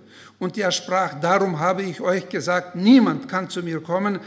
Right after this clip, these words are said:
es sei ihm denn von meinem Vater gegeben." Aus diesem Anlass zogen sich viele seiner Jünger zurück und gingen nicht mehr mit ihm.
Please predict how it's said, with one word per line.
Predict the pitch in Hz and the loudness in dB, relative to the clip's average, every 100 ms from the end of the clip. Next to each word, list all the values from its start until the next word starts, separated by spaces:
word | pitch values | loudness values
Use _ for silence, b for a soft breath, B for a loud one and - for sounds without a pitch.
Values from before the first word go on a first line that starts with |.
| B - | B -8
es | 175 - | -6 -2
sei | 180 190 | 0 0
ihm | 196 208 190 | 0 -4 -4
denn | 165 190 | -4 -6
von | - 180 | -4 -6
meinem | 165 180 180 | -4 -4 -4
Vater | 240 262 196 | -2 -2 -4
gegeben." | 170 165 160 127 110 - _ b b b b | -6 -4 -6 -6 -12 -18 _ b b b b
Aus | 165 139 - | -8 -6 0
diesem | 240 240 262 | 2 4 4
Anlass | 285 214 143 107 - - b b b | 2 0 0 -8 -14 -18 b b b
zogen | - 208 220 208 | -2 0 2 -2
sich | 175 160 - | -4 -8 0
viele | 226 254 202 170 | 4 4 4 0
seiner | 202 185 175 | -2 -2 -2
Jünger | 180 214 165 | 0 0 -2
zurück | - 165 170 269 - 214 | -4 -4 -2 -2 -4 -8
und | 175 - | -8 -2
gingen | 233 233 185 151 | 2 2 0 -4
nicht | 160 262 269 - | 2 2 2 -8
mehr | 180 196 185 | -8 -4 -4
mit | 180 175 | -6 -8
ihm. | 180 123 | -10 -10